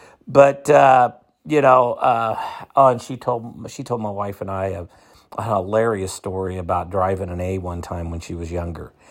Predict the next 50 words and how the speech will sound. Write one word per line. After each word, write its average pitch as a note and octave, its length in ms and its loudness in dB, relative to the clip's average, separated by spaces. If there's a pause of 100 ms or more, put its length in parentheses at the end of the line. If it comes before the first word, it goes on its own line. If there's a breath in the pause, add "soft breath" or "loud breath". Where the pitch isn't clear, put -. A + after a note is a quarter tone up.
(200 soft breath)
You G#2+ 100 -2
know, G2+ 100 2
those F#2+ 240 -2
are G2 60 -4
the F2+ 100 -6
tricycle F#2 560 -2
front F2+ 300 -2
end, F#2 240 -4
you F2+ 80 -6
know, E2 100 -6
floaters, F2+ 720 0 (380 loud breath)
you G#2+ 100 0
know, E2+ 380 -2
and, F#2 360 -2
and, F#2 480 -2 (100)
<laughs> - 60 -18
you D4 300 8
know, C4+ 320 8
how B3+ 240 6 (380 loud breath)
just, - 400 4 (240 loud breath)
it's, C#4 280 8 (320 loud breath)
it's E4 280 8
just D#3+ 200 2
a C3+ 40 6
hilarious B2 520 6
story. G#2 600 2
I A2+ 160 2
mean, A2+ 120 0
you, A#2 80 0
you A#2 200 0
gotta C3 300 6
love A2 260 2
it. A2 40 -2
It - 40 0
was G#2 80 -14
when B2+ 160 4
her B2 100 2
husband A#2+ 380 2
was A2 100 -4
still G#2+ 240 -2
alive. G#2+ 340 0
He B2 140 -2
was A#2+ 160 -6
the G#2 80 -6
guy G#2+ 220 0
who F#2+ 80 -4
started G#2 320 2
the F#2+ 80 -10
business, G2 420 -6
but G2 240 -8